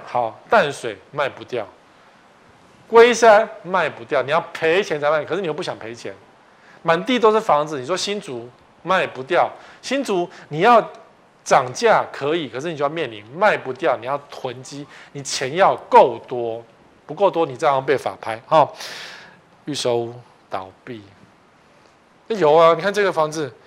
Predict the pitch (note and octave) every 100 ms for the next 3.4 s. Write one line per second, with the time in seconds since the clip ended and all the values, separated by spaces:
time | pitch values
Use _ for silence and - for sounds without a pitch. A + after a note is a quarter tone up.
0 | _ _ _ _ - _ _ - A3 G#3
1 | G3+ G3+ D3 A#2 A2+ G#2+ _ _ G#3+ G3+
2 | E3+ F#3 C3+ B2 B2 G#3 E3+ D#3+ D3+ E3
3 | C#3 G#2 G#2